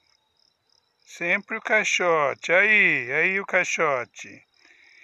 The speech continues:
Ele está a setenta e um metros de altura da onde eu estou.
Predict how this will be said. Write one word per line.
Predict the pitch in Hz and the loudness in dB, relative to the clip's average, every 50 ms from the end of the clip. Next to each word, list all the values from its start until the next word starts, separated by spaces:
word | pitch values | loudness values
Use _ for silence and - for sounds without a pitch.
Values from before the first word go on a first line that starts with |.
| - _ _ _ _ - | -20 _ _ _ _ -4
Ele | 175 185 196 202 | -2 -2 -2 -4
está | 175 - - 214 208 208 208 | -6 -4 0 2 4 4 2
a | - | 2
setenta | - - 190 - - 233 226 220 202 - 202 196 | 0 -4 -4 -4 -4 -4 -4 -4 -4 -2 -2 0
e | 196 202 | 0 0
um | 196 190 | -2 0
metros | 190 202 196 185 - - 190 151 | 2 2 2 2 0 -6 -18 -16
de | 160 196 190 180 | -8 -2 0 2
altura | 175 175 165 - _ - 208 208 220 214 208 202 202 175 - - - _ _ _ _ _ _ _ _ _ _ _ _ _ _ - - _ _ _ _ _ _ _ _ _ _ _ _ _ | 2 2 0 -4 _ -10 -8 -6 -2 0 0 0 0 -2 -6 -12 -20 _ _ _ _ _ _ _ _ _ _ _ _ _ _ -20 -20 _ _ _ _ _ _ _ _ _ _ _ _ _
da | - 143 165 185 190 | -10 -4 -2 0 0
onde | 190 208 220 220 208 208 | 2 0 0 -2 -2 -4
eu | 208 214 214 | -4 -4 -4
estou. | 202 - - - _ - 190 180 170 151 139 131 | -4 -8 -10 -10 _ -6 -4 -4 -4 -4 -6 -12